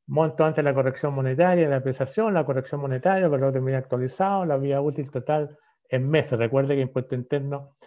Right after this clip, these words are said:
¿cierto?, maneja toda esta información en función de, de meses.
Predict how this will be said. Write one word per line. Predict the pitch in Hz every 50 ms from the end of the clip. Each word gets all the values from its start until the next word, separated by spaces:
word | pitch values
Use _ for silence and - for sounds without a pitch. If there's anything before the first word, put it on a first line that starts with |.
| _ _ _
¿cierto?, | - 143 135 139 - 143
maneja | 135 127 120 127 135 139 - - 143 139 143 - _ _ _ _ _ _ _ _
toda | - 143 147
esta | 147 170
información | 151 131 - 139 120 120 123 - - 143 143 143 -
en | 127 127 113
función | - 120 117 - - 135 131 131
de, | 123 123 120 123 - _ _ _ _ _ _
de | - 127 123 127
meses. | 131 117 - - - -